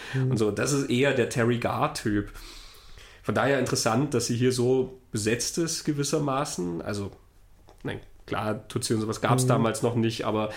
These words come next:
Speaker 2: einfach vom, vom Typ her, ähm, als
Speaker 1: Ja.
Speaker 2: Frau.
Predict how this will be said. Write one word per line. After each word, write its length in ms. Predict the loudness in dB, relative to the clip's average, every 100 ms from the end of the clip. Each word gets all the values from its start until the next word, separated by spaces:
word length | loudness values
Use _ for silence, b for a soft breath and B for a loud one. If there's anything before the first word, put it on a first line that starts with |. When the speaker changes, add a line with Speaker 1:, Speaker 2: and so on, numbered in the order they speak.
| B B
Speaker 2:
einfach 200 | 0 2
vom, 180 | 0 2
vom 320 | 0 0 -4 -18 -20 -10 0
Typ 280 | 0 2
her, 360 | 4 4 2 -4 -10 -6
ähm, 520 | -2 0 0 -2 -4 -6
als 160 | -6 0
Speaker 1:
Ja. 120 | 2
Speaker 2:
Frau. 420 | 2 2 2 2